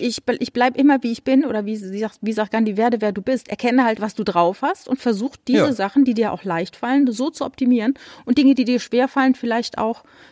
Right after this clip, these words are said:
Speaker 1: äh, mal zu gucken, ob du mit wenigen Auf-, mit wenigem Aufwand die dann auch, ähm,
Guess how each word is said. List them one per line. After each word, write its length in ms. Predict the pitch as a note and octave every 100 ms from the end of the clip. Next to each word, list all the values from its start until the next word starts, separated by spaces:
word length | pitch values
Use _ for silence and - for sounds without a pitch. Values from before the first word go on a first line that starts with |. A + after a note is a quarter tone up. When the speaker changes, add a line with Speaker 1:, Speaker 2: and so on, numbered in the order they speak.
| _ -
Speaker 1:
äh, 120 | G#3
mal 160 | G#3 G#3
zu 100 | G#3+
gucken, 320 | - - A3
ob 220 | - _
du 100 | A3+
mit 340 | G#3+ G#3+ - -
wenigen 380 | D#4+ E4+ C4+
Auf-, 280 | - G#3+ A3
mit 200 | - A3
wenigem 220 | B3 B3
Aufwand 400 | - A3+ - G#3+
die 60 | A3
dann 140 | G#3+
auch, 300 | G#3+ G3+ G3+ -
ähm, 300 | G3 G3 G3